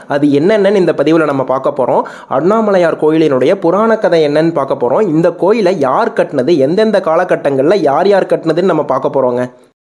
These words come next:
இந்த பதிவு உங்களுக்கு ரொம்பவும் யூஸ்ஃபுல்லா இருக்கும்னு நினைக்கிறேன். இந்த வீடியோவை ஃபுல்லா பாருங்க. என்னோட வீடியோ உங்களுக்கு பிடிச்சிருந்துச்சுன்னா சப்ஸ்கிரைப் பண்ணுங்க, லைக் பண்ணுங்க, கமெண்ட் பண்ணுங்க.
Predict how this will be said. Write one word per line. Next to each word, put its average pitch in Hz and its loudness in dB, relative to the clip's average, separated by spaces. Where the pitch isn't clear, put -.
இந்த 147 0
பதிவு 208 2
உங்களுக்கு 151 0
ரொம்பவும் 160 0
யூஸ்ஃபுல்லா 165 2
இருக்கும்னு 151 0
நினைக்கிறேன். 127 0
இந்த 160 2
வீடியோவை 165 4
ஃபுல்லா 147 0
பாருங்க. 127 0
என்னோட 190 2
வீடியோ 180 4
உங்களுக்கு 147 -2
பிடிச்சிருந்துச்சுன்னா 160 -2
சப்ஸ்கிரைப் 151 -4
பண்ணுங்க, 143 0
லைக் 156 -2
பண்ணுங்க, 143 0
கமெண்ட் 143 -2
பண்ணுங்க. 131 -2